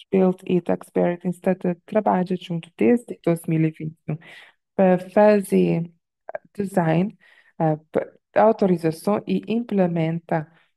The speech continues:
um, eh, limitação de, se-, de vila para os que está familiaridade, familiar com o South Shore, que ali é um local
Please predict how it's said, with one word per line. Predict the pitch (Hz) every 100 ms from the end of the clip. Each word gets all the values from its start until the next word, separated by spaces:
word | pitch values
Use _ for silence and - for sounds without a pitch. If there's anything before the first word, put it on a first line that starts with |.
| _ -
um, | 170 160 160 156 -
eh, | 156 160 151 147 147 143 - -
limitação | 220 226 214 160 - 180 180 175
de, | 165
se-, | 156 175 170 -
de | 160 151 147 147
vila | 151 - 170 165 196 202 - 165 - _ _ _
para | - 170 165 165
os | - - _
que | 170 165
está | 156 -
familiaridade, | 165 208 214 202 175 165 160 165 165 -
familiar | - 247 226 185 170
com | -
o |
South | - 185 180 -
Shore, | - 185 196 190 - - _ _
que | -
ali | 180 180 190 196 190
é | 185 180
um | 180 180 - -
local | 190 190 185 175